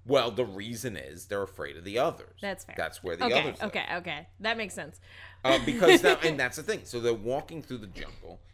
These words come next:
Speaker 1: and Ana Lucia, like, doesn't want anyone talking. And Michael's finally like, "Look, what happened to you people? What happened? Like, you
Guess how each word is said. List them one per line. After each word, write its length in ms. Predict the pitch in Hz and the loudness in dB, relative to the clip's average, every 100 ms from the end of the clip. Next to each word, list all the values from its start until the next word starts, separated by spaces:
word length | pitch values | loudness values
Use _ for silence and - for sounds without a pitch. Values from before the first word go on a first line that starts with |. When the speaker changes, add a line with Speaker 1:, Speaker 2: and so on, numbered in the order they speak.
| - | -12
Speaker 1:
and 120 | 95 | -8
Ana 220 | 92 127 127 | -6 -4 -4
Lucia, 440 | 113 - 147 113 | -6 -6 -4 -4
like, 240 | 92 90 | -4 -6
doesn't 320 | - 98 101 95 | -6 -6 -6 -8
want 180 | 98 | -8
anyone 360 | 90 92 87 87 | -8 -10 -10 -14
talking. 640 | - 113 127 - 71 62 - - - - - - | -10 -8 -8 -10 -18 -18 -20 -20 -20 -20 -20 -14
And 180 | 98 90 - - | -12 -14 -18 -14
Michael's 440 | 98 113 120 113 | -8 -6 -6 -8
finally 260 | - 92 95 | -8 -10 -8
like, 200 | 95 92 | -10 -12
"Look, 140 | 101 - | -14 -10
what 200 | 143 156 | -10 -10
happened 500 | 294 139 180 - 151 | -12 -10 -10 -12 -18
to 80 | - - | -20 -20
you 60 | - | -20
people? 380 | - - - - - - - - - - | -20 -20 -20 -20 -20 -20 -20 -20 -20 -20
What 240 | 131 131 - - - | -12 -12 -12 -20 -12
happened? 380 | 170 170 - - - | -10 -12 -14 -20 -20
Like, 160 | - | -18
you 120 | 101 | -16